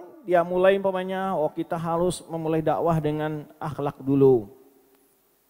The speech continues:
Ada yang mengatakan, "Kita mulai dakwah dari sisi politik dulu." Ya, karena politik sudah kita kuasai, baru dakwah bisa ditegakkan. Macam-macam filsafat-filsafat yang mereka pakai.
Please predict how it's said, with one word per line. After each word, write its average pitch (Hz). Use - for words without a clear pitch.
Ada 143
yang 165
mengatakan, 170
"Kita 185
mulai 180
dakwah 180
dari 151
sisi 165
politik 165
dulu." 147
Ya, 127
karena 151
politik 156
sudah 160
kita 160
kuasai, 160
baru 147
dakwah 143
bisa 143
ditegakkan. 131
Macam-macam -
filsafat-filsafat 147
yang 131
mereka 135
pakai. 123